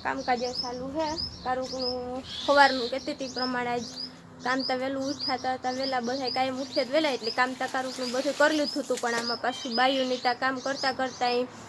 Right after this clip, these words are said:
એક કામ હાથમાં લઈએ તો પાછા આડા હાથ ભાઈકના નવા કામ ફૂટે. તે હજે જો આ ઢેગલો તો એમની પીડ્યો કારુકનો એ કરે ને રાખ્યો, પણ હજે મુરત નથી આવ્યું હતું. પછી હું તો એમાં જે કામ કરતી હતી આડા અવળું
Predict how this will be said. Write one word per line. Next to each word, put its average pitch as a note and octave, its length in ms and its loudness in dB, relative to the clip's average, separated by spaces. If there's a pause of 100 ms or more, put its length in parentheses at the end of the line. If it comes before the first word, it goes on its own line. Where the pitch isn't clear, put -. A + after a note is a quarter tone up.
(340)
એક C4 140 0
કામ C4+ 200 6
હાથમાં D4 380 2
લઈએ D#4+ 260 6
તો B3 60 2 (100)
પાછા B3+ 300 6
આડા B3+ 320 6 (300)
હાથ C#4 240 6
ભાઈકના B3 400 2
નવા C#4+ 300 8
કામ A#3 140 2 (120)
ફૂટે. A#3+ 300 0 (500)
તે A#3 80 4 (380)
હજે C4 160 4
જો C#4+ 120 4
આ B3+ 100 10
ઢેગલો C4+ 380 2
તો B3+ 140 0
એમની B3+ 260 0
પીડ્યો C4+ 320 4
કારુકનો C4 420 4
એ A#3+ 80 -2
કરે C#4 200 4
ને C4 120 2
રાખ્યો, D4 340 6
પણ B3 220 0
હજે A#3+ 160 2
મુરત C#4 240 6
નથી D4+ 160 2
આવ્યું A#3+ 320 2
હતું. A3+ 160 -4
પછી B3+ 300 0
હું B3 260 -2
તો C4 120 0
એમાં B3 200 -2
જે A#3+ 160 -4
કામ C#4+ 120 4 (100)
કરતી D#4 260 0
હતી C#4 160 6
આડા B3+ 260 6
અવળું C4 240 2